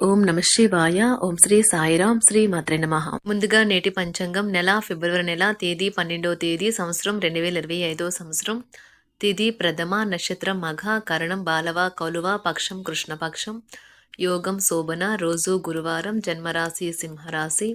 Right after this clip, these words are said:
అభిజిత్ కాలం వచ్చి మధ్యాహ్నం పన్నెండు గంటల పదమూడు నిమిషం నుండి పన్నెండు గంటల యాభై ఏడు నిమిషాల వరకు ఉంటుంది. దుర్ముహూర్తం ఉదయం పది గంటల నలభై నాలుగు నిమిషం నుండి పదకొండు గంటల ఇరవై ఎనిమిది నిమిషాల వరకు ఉంటుంది. మరలా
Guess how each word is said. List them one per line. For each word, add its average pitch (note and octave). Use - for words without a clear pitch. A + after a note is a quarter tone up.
అభిజిత్ G3
కాలం F#3
వచ్చి F3+
మధ్యాహ్నం F#3
పన్నెండు F#3
గంటల F3+
పదమూడు F3+
నిమిషం F3
నుండి F3
పన్నెండు F3
గంటల F3+
యాభై E3+
ఏడు E3+
నిమిషాల E3
వరకు D#3+
ఉంటుంది. D#3+
దుర్ముహూర్తం F#3+
ఉదయం F3+
పది F3
గంటల F3+
నలభై E3
నాలుగు F3
నిమిషం E3+
నుండి E3+
పదకొండు F3
గంటల F3
ఇరవై E3
ఎనిమిది E3+
నిమిషాల E3
వరకు D#3+
ఉంటుంది. D#3+
మరలా F3+